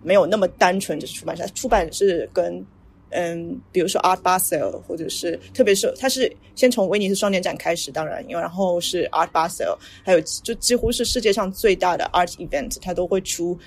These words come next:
一些，呃，关于艺术的 agenda。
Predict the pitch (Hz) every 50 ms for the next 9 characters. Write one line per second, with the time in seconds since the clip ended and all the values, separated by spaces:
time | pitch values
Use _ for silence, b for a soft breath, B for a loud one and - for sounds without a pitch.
0 | B B B 196 190 - - - 175 165 165 165 160 - - - - - - -
1 | - 92 156 139 - 90 - 55 - - - 180 175 175 175 165 151 - - -
2 | 202 202 196 - - 190 175 143 123 113 104 - - - - _ - _ - _
3 | - - - 165 170 - - 202 196 196 208 190 180 -